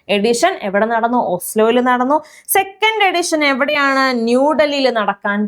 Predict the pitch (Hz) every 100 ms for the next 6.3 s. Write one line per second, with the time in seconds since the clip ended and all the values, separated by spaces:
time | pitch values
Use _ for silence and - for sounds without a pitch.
0 | 196 190 180 196 349 - 202 180 175 175
1 | 180 202 175 165 170 175 - 262 185 175
2 | 190 185 175 170 254 440 _ 214 175 -
3 | _ _ _ _ _ _ _ _ _ _
4 | _ _ _ _ _ _ _ - 226 311
5 | 339 370 370 359 320 - 269 302 330 339
6 | 339 320 262